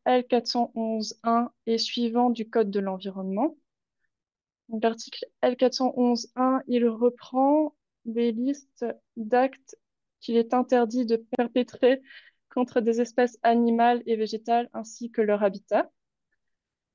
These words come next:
Et ces espèces protégées, euh, leurs listes sont reprises dans des arrêtés interministériels. Donc, il y a celui de quatre-vingt-deux, donc, qui concerne la flore,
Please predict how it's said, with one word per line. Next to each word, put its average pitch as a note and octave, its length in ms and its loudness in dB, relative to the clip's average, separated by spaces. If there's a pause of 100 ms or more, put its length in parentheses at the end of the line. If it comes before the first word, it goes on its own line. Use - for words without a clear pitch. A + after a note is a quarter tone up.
(440)
Et B3+ 120 0
ces B3+ 280 -2
espèces C#4+ 320 2
protégées, B3 640 0 (460)
euh, A3 200 0
leurs A3 260 0
listes C4+ 260 -4
sont A#3 160 -4
reprises C4 500 -2
dans A#3 140 -2
des A3 240 0
arrêtés A#3+ 520 0 (100)
interministériels. A3 1160 -2 (1040)
Donc, G#3+ 160 -10
il - 20 0
y A3 40 2
a G#3+ 40 2
celui A#3 280 -2
de - 60 -20
quatre-vingt-deux, A3 800 2
donc, A3+ 160 -4
qui - 140 -20
concerne A3 580 -2
la G3+ 160 -2
flore, A#3+ 640 0